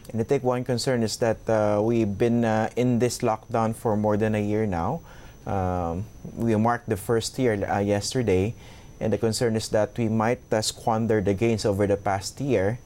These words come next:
if we do not do what needs to be done now, right? But,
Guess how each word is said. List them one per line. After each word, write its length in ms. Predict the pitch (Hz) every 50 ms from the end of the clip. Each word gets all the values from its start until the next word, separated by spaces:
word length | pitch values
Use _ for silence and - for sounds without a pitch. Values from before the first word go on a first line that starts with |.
| - - - - -
if 160 | - 113 -
we 60 | 120
do 140 | 110 110 113
not 260 | 110 104 101 107 110
do 300 | 113 117 110 113 123 127 127
what 220 | 131 110 104 -
needs 240 | 120 113 107 - -
to 80 | - 107
be 80 | 101
done 240 | 98 92 95 92 95
now, 180 | 117 127 113 90
right? 280 | 90 98 113 147 160 - - - - - - - - -
But, 220 | - 143 151 -